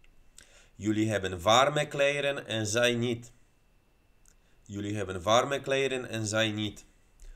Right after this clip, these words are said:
Tak, jeszcze tutaj taki niuans. En zij niet. Nie wiadomo, czy tu jest powiedziane, „a oni nie mają”, czy „ona nie ma”, „a oni nie”. To też może być, „a ona nie”. Tu nie wiadomo, ale z kontekstu wiadomo.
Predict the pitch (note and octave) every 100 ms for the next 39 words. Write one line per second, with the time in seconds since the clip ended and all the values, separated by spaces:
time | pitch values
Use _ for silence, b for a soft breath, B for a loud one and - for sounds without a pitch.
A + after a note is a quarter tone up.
0 | b b b b - C3+ A2 A2+ A#2 C3
1 | C3 C#3 C3+ C3 C#3 C3 G#2 - B2 A#2+
2 | A2 B2+ A#2 A2+ B2+ D#3+ D3 - - -
3 | - b b E3 F3 D#3 D#3 G#3+ E3+ F#2
4 | - - - - A#2+ B2 A#2+ A#2 A2+ A#2+
5 | A2+ A2+ - A2 A2+ - C3+ B2 A#2 A#2
6 | A2+ A#2+ B2 A#2 A2+ A2+ A2+ A2+ G#2 G2
7 | F#2+ F2 D#2+ D#2 - F#2+ - A2+ G#2+ G2+
8 | G2 F2 - B B A#2+ D#3+ D#3 D#3+ C3+
9 | B2 A#2 - - G#2+ - C#3 G3+ E3+ G#2+
10 | F2+ E2 - - C3+ F#3 F#3 F3 E3 F3+
11 | A2 C3 C#3+ - E3 F3+ F3+ - D#3 D#3
12 | D#3 D#3 G2